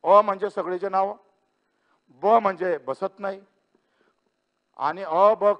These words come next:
क, ब म्हणजे बसत नाही, क म्हणजे जमते, आणि ड म्हणजे नाही आलं तर मग ठराव पाठवू जा. मेल्यावर घर द्यान का बांधून?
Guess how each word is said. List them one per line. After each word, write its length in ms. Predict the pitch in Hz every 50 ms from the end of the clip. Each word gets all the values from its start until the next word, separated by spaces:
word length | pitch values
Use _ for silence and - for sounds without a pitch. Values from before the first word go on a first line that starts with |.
| -
क, 180 | 220 214 220 180 135 104 - - _ _ _ _ _ _ _ 135
ब 40 | 185
म्हणजे 280 | 208 208 214 214 233
बसत 340 | 214 220 226 - 226 214 180
नाही, 140 | 196 175 147 - -
क 40 | 190 202 214 208
म्हणजे 240 | 202 202 180 214
जमते, 400 | 214 180 226 220 208 - 196 151 - _ _ _ _ _ _ _ _ -
आणि 120 | 139 131 123 123
ड 140 | 165 202 233 233
म्हणजे 400 | 220 202 202 165 196 220 240 254 - _ _ _ _ _ _ _ _ _ _ _ _ _ _ _ _ _ _ _ _ _ _ _ _ _ _ _
नाही 200 | 143 151 170 196
आलं 200 | 202 185 180 180 180 202
तर 60 | 208
मग 140 | 185 202 190 -
ठराव 180 | 165 165 170 170
पाठवू 280 | - 170 143 143 135
जा. 80 | 110 95 _ _ _ _ _ _ _ _ _ _ _ _ _ _ _ _ _ _ _ _ _ _ _ _ _ _ _ _ _ _ _
मेल्यावर 340 | 139 143 151 175 202 208 208
घर 160 | 175 196 208
द्यान 200 | 196 202 214 208
का 120 | 202 220 202
बांधून? 300 | 185 190 190 190 208